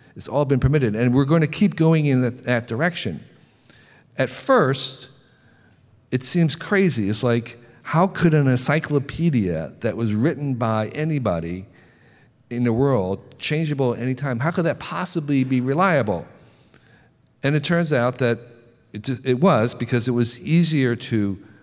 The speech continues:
undo a vandal's change than it was to actually create it in the first place. It was easier to undo vandalism than to make vandalism. And so we see the success of something like Wikipedia, which was bottom up. And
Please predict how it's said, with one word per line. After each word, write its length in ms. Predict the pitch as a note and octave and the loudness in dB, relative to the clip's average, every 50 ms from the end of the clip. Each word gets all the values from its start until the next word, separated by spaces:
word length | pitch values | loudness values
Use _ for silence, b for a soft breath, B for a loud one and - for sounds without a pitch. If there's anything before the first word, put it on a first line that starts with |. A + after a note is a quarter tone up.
| B B | B B
undo 800 | - C3 D3 D3 C#3 B2+ D#3 E3 E3 D#3+ D3 C#3+ C#3 C#3 B B B B B B B - _ _ _ - | 0 2 2 2 4 4 4 4 4 4 4 2 0 -2 B B B B B B B -20 _ _ _ -8
a 80 | G#2 A2 | -6 -4
vandal's 520 | A2 G#2+ C3+ C3+ C#3+ C#3+ B2 A2+ G2+ - | 0 0 2 2 2 0 -2 -4 -6 -8
change 300 | - - A2 G2+ G2+ G2 | -6 -4 -4 -2 -2 -2
than 80 | G2+ G2 | -4 -6
it 80 | G2 | -4
was 240 | F#2+ G#2 G#2 G2+ - | -4 -4 -4 -6 -6
to 180 | - - G2+ - | -8 -8 -8 -6
actually 320 | - A2+ A2+ - - G2+ F2 | -4 -6 -6 -6 -6 -8 -8
create 320 | - - - G#2+ G#2 G#2 | -8 -8 -6 -4 -2 -2
it 160 | G#2 - - | -4 -6 -6
in 80 | - G2+ | -6 -6
the 80 | F#2+ F#2+ | -6 -4
first 320 | - D#3 D#3 D3+ - - | -6 -6 -6 -8 -8 -10
place. 360 | F#2+ E2 C#2 - - - - - | -12 -12 -10 -12 -14 -16 -16 -16
It 60 | F3 C#3 | -14 -14
was 160 | A2+ - - B B B B - | -14 -14 -14 B B B B 2
easier 260 | D#3+ G#3 F3+ F#3 D3+ | 4 4 4 4 2
to 160 | - D#3 D3 | 2 0 0
undo 280 | D3+ D3+ C3+ C3 F3 E3+ | 2 2 4 4 4 4
vandalism 560 | C3+ C3+ A#2 A2 G#2+ G#2 G#2 G2+ G#2+ A2 G2+ | 4 2 2 2 2 0 0 0 -2 -2 0
than 120 | A2 A2 G#2+ | 0 0 -2
to 100 | - A2+ | -2 -2
make 220 | A#2+ C3+ D#3 D3+ | 0 0 -2 -2
vandalism. 580 | - G#2 F#2 F2+ E2+ E2+ E2 D#2+ - D2+ C2 B1 | -4 -6 -6 -6 -6 -8 -10 -10 -12 -14 -14 -14
And 100 | C#2+ - | -8 -2
so 240 | - B2+ A#2 A2 A2 B B B B B B B B B B B B B B _ _ _ _ _ _ _ _ _ _ _ _ _ _ _ _ - | 0 2 2 0 -2 B B B B B B B B B B B B B B _ _ _ _ _ _ _ _ _ _ _ _ _ _ _ _ 2
we 120 | B2+ D#3 | 4 4
see 280 | D3 - - - F#3 F3+ | 4 4 4 4 4 4
the 120 | D3+ D3 | 4 2
success 420 | - - C3+ B2 - D#3 B2+ - - | 0 -2 -2 -2 0 -2 -2 -2 -4
of 60 | B2+ | -4
something 280 | - D3+ C3 B2+ C3+ B2 | -2 0 0 2 2 2
like 160 | A2+ A2 - | 0 2 0
Wikipedia, 500 | C3 B2 - A#2 - - F#3 E3+ C3+ A2 | -2 -2 -2 -4 -2 0 0 2 2 2
which 180 | F#2+ F#2+ F#2 | 0 0 0
was 220 | G#2 G2+ F#2 - - | -2 -2 -2 -4 -8
bottom 440 | - - - B2 A#2 A#2 A#2 B2 C#3+ | -10 -4 0 2 4 4 4 4 4
up. 340 | B2+ F2 - - B B B B B B B B B B B B _ - | 2 2 -2 -6 B B B B B B B B B B B B _ -2
And 400 | C#3+ D3 D3+ D3 - - - - | 2 2 2 2 0 -2 -8 -16